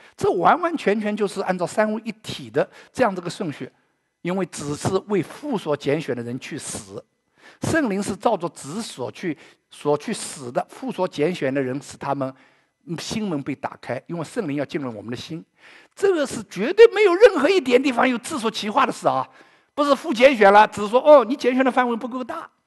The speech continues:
<laughs> 我比你爱心更大点，我再扩大一点。”不可以这样子的，他顺服。所以子，耶稣说：“若不是父吸引你们，没有人到我这里来。”你们能到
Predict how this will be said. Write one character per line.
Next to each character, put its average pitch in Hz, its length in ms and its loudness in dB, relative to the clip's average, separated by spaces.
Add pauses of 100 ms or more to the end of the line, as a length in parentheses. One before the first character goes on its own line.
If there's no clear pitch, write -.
<laughs> - 380 -8
我 214 100 10
比 226 140 -2
你 220 80 0
爱 226 120 0
心 214 160 -2
更 202 160 -6
大 185 160 0
点， 151 160 -4
我 214 80 -12
再 190 140 0
扩 - 220 -4
大 165 160 -4
一 135 40 -6
点。” - 180 -20 (520)
不 - 80 -8
可 - 160 -2
以 214 100 -4
这 170 80 -2
样 151 160 -2
子 110 120 -18
的， - 120 -20 (400)
他 - 80 -4
顺 349 220 -6
服。 123 260 -10 (560)
所 254 160 2
以 302 60 2
子， - 180 -6 (460)
耶 233 200 -2
稣 240 120 -8
说 220 300 -4 (260)
：“若 415 180 10
不 427 140 2
是 - 160 -4
父 392 320 -2
吸 277 300 -2
引 233 140 0
你 160 120 0
们， 123 180 -4 (380)
没 190 160 0
有 339 100 0
人 165 200 -2
到 208 100 0
我 185 180 -4
这 - 140 -8
里 135 120 -6
来。” 117 220 -16 (340)
你 170 120 -2
们 277 100 0
能 311 160 -2
到 294 180 0